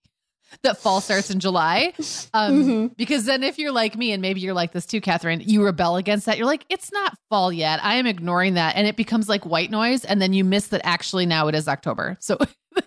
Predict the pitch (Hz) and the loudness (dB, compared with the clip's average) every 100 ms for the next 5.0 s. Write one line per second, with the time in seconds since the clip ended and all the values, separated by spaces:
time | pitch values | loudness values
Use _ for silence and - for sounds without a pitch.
0 | - - - 294 254 285 254 240 226 - | -6 -10 0 2 4 2 2 2 0 -2
1 | 240 220 214 - 254 208 214 208 208 180 | -2 -2 -2 -2 0 0 -2 -2 0 0
2 | 170 226 - - - - 330 277 254 254 | 0 0 -2 -12 -16 -2 0 2 2 -2
3 | - - - 254 226 269 277 285 233 226 | -6 -12 -4 -4 -2 -6 -4 -4 -4 -10
4 | - 247 233 - 185 190 233 277 277 277 | -8 -6 -6 -8 -6 -2 -2 -2 -2 -6